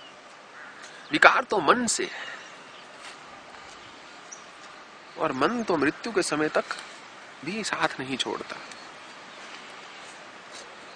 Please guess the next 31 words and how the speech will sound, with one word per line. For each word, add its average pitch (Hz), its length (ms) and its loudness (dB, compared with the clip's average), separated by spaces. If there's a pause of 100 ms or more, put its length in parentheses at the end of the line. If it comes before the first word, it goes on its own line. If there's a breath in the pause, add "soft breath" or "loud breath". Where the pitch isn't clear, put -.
(760)
देखा 139 300 8
जाए 151 280 10
तो 185 140 4
शास्त्रों - 400 2
के 175 60 4
अनुसार 147 320 4
तो 180 140 2
मृत्यु 160 280 2
के 190 60 4
बाद 185 100 8
मन 147 200 6
ही 175 100 8
तो 202 100 0
जा 151 160 8
रहा 160 180 4
है, 220 180 8
और 170 100 8
तो 175 140 0
सब 165 160 0
खड़े 143 220 6
ही 151 160 2
हैं। 202 160 2 (760)
"शरीरम 147 420 4
यद्वापनोति 139 840 6
पचित 156 280 -2
क्रामति 143 420 6
ईश्वर 139 300 4
गृहीत्वतानि 143 600 2
संयाति 151 440 0
वायुर्गंधानि 175 680 2
वाशया।" 190 440 0